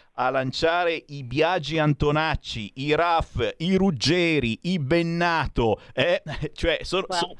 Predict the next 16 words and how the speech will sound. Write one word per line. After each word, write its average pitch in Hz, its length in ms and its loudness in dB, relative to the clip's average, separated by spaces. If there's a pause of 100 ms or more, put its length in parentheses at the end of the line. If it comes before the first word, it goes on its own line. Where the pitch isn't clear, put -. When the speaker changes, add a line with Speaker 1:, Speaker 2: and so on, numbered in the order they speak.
(140)
Speaker 2:
sono, 156 220 0 (100)
sono 196 280 4
Speaker 1:
eh? 277 60 2
Speaker 2:
tutti 220 260 -4
artisti, 180 680 -6
tutti 202 280 -2
artisti 175 520 -6
che 143 160 -10
sono 151 200 0
passati 139 720 -6 (540)
al 147 200 -4
tempo, 147 560 -2
ai 127 200 -2
tempi 139 720 -2
non 135 140 0
sospetti, 139 920 -4